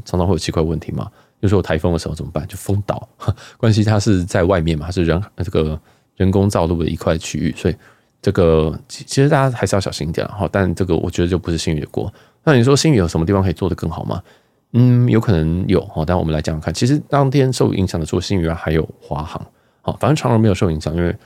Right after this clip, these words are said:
有人说这个长荣的行李系统它是不同一个，不同部分啊，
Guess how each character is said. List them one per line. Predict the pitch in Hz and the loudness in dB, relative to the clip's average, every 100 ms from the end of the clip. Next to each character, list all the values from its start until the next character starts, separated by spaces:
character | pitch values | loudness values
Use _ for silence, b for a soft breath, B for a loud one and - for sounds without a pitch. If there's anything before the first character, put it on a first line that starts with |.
| b - | b 0
有 | 87 | 2
人 | 95 | 2
说 | 107 | 2
这 | 107 | 2
个 | 92 | 0
长 | - 90 | 0 0
荣 | 85 | 2
的 | 85 80 | 2 2
行 | - 90 | 2 0
李 | 90 82 - - | 0 -2 -6 -6
系 | - | -2
统 | 92 - b b | -2 -2 b b
它 | 90 | -6
是 | 90 | -4
不 | - | -2
同 | 110 76 | 0 -2
一 | 76 | -2
个， | 78 - b b b b | -4 -6 b b b b
不 | 160 | 0
同 | 113 80 | 2 0
部 | 82 117 | 0 0
分 | - 78 - | 0 -2 -6
啊， | _ | _